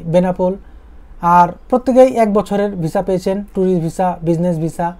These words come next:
আর এন্ট্রি ভিসা বা ডাবল এন্ট্রি ভিসা এগুলি ছিল তিন মাসের, আর মেডিকেল ভিসা বেশিরভাগই ছিল ছয় মাসের।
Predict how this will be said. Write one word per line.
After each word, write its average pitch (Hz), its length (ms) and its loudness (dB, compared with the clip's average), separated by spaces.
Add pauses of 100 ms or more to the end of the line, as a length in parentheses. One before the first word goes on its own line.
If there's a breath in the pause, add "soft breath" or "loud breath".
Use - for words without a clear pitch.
(460 soft breath)
আর 190 80 4 (140)
এন্ট্রি 247 280 2
ভিসা 233 220 4 (140)
বা 208 80 2 (140)
ডাবল 190 240 2
এন্ট্রি 196 260 -4
ভিসা 190 220 -2 (220)
এগুলি 180 280 0
ছিল 180 120 -2 (200)
তিন 202 180 -2
মাসের, 190 300 -4 (180)
আর 160 160 -10
মেডিকেল 185 360 -2
ভিসা 180 200 -4 (360 soft breath)
বেশিরভাগই 165 480 -4
ছিল 165 120 -6 (220)
ছয় 185 200 -2
মাসের। 131 240 -14